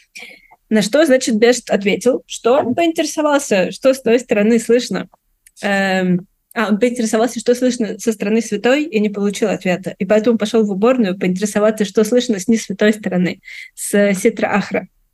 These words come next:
Вот, э, значит, получил там ответ, и, э, о таком ему говорить не хочется после омовения рук. Сначала вот он про этого типа расскажет,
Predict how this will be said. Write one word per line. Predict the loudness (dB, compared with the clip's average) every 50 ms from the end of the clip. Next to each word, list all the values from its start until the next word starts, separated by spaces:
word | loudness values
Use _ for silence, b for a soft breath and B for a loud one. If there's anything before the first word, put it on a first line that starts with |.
| _ _ _ _ _ _ _ _ -20 _ -12 -8
Вот, | -4 -2 -2 -4 -4 -6 -10
э, | -4 -2 -2 -2 0
значит, | -2 -2 -2 -2 -6 -2
получил | 0 0 0 2 0 -4 -2 -2
там | -2 -2 -2 -4
ответ, | -8 -2 2 2 2 0 -2 -16 B B B B B B B B _ _ _ -4
и, | -2 0 2 4 4 2
э, | 2 2 0 2 2 2 0 -2 -6
о | -6 -6 -8
таком | -4 -4 -6 -2 -2 -2 -2 -2 -4 -6 -10 _
ему | -6 -4 -2 -2 -2 -2
говорить | -2 0 0 0 0 -2 -4 -6 -16 -20 _ _ _ -4
не | -2 -2 -2
хочется | 0 0 -2 -2 -2 -8 -16 _ -16 -18 -10 -4
после | -4 -4 -2 -2 -6 -4
омовения | 0 0 0 2 2 0 2 2 2 2 0
рук. | -2 -6 -10 _ -20 -20 _ _ _ _ _ _ _ _ _ _ _ _ _ _ _ _ _ _ _ _ _ _ _ _ _ _ _ _
Сначала | -4 -2 -2 0 0 0 0 2 0 0
вот | -2 0 0
он | 0 0 0
про | 0 -2
этого | -2 -2 -4 -6 -6 -6 -8 _ _ _ _
типа | -8 -8 -4 -4 -4 -6 -6 -12 -10
расскажет, | -8 -8 -6 -2 0 0 0 0 -2